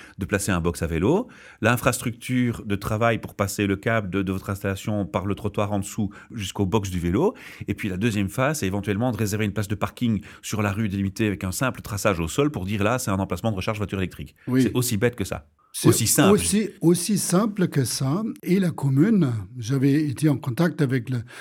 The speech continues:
Speaker 2: les échevins urbanisme et les, et l'échevin transport, m'a félicité pour ce projet. Ils m'ont
Speaker 1: Oui,
Speaker 2: dit, euh,
Speaker 1: clairement,
Speaker 2: c'est, c'est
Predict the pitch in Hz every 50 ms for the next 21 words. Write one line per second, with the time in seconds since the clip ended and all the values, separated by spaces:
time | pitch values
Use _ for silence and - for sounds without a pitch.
0 | - - - - 131 131 113 120 139 - - 139 139 123 139 139 147 147 147 143
1 | 135 123 139 135 143 156 175 160 131 123 139 135 123 127 123 113 123 139 143 160
2 | 165 147 135 127 131 120 - - 147 120 127 127 127 120 117 113 139 156 151 151
3 | - 127 117 - - - 175 202 214 202 - - - - - - - - - -
4 | 139 143 147 143 139 139 135 131 131 135 139 131 113 - 147 139 139 131 - 180
5 | 190 - - 254 226 170 131 - - 143 113 - - 143 113 - 131 131 117 117
6 | 127 127 123 139 143 139 135 156 - - 147 139 135 131 131 - 117 135 139 135
7 | - 147 - -